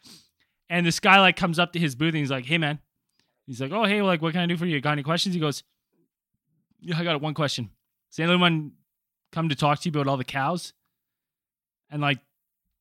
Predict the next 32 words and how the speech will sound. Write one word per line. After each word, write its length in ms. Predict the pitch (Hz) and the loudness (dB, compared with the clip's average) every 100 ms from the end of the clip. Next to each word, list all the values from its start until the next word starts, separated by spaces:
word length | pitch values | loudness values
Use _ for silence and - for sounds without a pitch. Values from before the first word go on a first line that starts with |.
| _ - | _ -6
I 120 | 151 | -4
can't 280 | - 196 214 | 2 2 2
say 200 | - 190 | -2 -2
Dave's 320 | 156 175 165 | 0 -2 -2
job 280 | - 151 156 | -2 -2 0
'cause 100 | 170 | -4
he 60 | 147 | -4
didn't 200 | 135 139 | -6 -6
ask 220 | 131 147 | -8 -6
me, 100 | 170 | -8
but 240 | 165 151 - | -6 -10 -10
he, 500 | 139 151 151 - 180 - _ | -18 -12 -8 -6 -6 -10 _
<laughs> 160 | _ | _
he 140 | - 202 | 0 2
had 160 | 190 - - - | 2 0 -16 -2
nothing 380 | 185 220 233 208 | 6 6 4 -2
to 120 | 190 | -2
do 120 | 170 | 0
with 160 | 165 - | 0 0
cows 340 | 165 131 127 - | -2 0 -2 -6
or 200 | 160 151 | -2 0
livestock 600 | 143 147 147 - 131 120 | 2 2 2 0 -6 -6
in 160 | 139 139 | -8 -6
any 240 | 156 165 156 | 0 2 2
sense. 440 | - 139 90 - - _ _ _ _ _ _ - | 0 -6 -8 -18 -20 _ _ _ _ _ _ -4
And 140 | 170 | 0
he 160 | 175 165 | 0 2
goes, 500 | 160 156 135 - - _ _ _ _ _ _ _ | 2 2 0 -6 -12 _ _ _ _ _ _ _
"Uh, 580 | 80 85 147 156 147 139 131 104 - | -20 -18 -12 -6 -4 -4 -6 -10 -12
no, 300 | 156 190 170 - _ _ _ _ _ | -2 0 0 -4 _ _ _ _ _
no 160 | 151 170 | -2 0
one's 300 | 165 143 | 0 -2